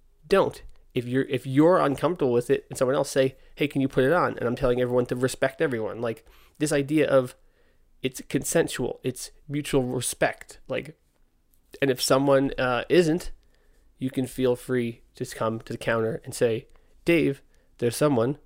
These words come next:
who wasn't, and I asked them to, and they wouldn't, and I will go tell them to."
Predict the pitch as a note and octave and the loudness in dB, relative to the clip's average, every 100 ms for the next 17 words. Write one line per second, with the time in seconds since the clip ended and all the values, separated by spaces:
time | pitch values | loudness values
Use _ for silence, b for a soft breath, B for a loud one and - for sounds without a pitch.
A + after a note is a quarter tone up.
0 | - _ - B2+ B2 - _ B2+ B2 A#2+ | -20 _ -2 0 0 -8 _ 0 2 0
1 | D3 _ _ A#2 A2+ A#2 - _ _ - | -4 _ _ -6 -4 -6 -14 _ _ -4
2 | A#2+ B2 B2+ - A#2+ - A#2 C3 - A#2+ | -2 -2 -2 -2 -4 -2 -4 -4 -4 -4
3 | A#2 A#2+ D3 C#3 A2+ - A#2 A2 A2+ A#2+ | -2 -2 0 -2 -4 -8 -6 -2 -2 -2
4 | B2 B2 - G#3 D#3 A2 - | -2 -2 2 0 2 -4 -6